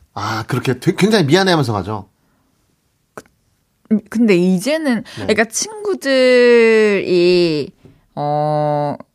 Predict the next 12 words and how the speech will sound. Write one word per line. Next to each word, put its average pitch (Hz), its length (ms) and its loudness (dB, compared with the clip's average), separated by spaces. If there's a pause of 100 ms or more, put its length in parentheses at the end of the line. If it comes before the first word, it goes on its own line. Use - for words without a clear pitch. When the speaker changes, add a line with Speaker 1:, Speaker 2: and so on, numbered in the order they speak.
(300)
Speaker 2:
또는 254 480 2
이제 170 140 -6
Speaker 1:
음. 160 60 -4
Speaker 2:
제가 160 420 0
안 180 200 0
지 220 100 0
얼마 202 280 2
안 160 220 -2
된 240 180 2
사람들과의 202 1120 0
만남이면 151 840 0
Speaker 1:
네. 92 120 -8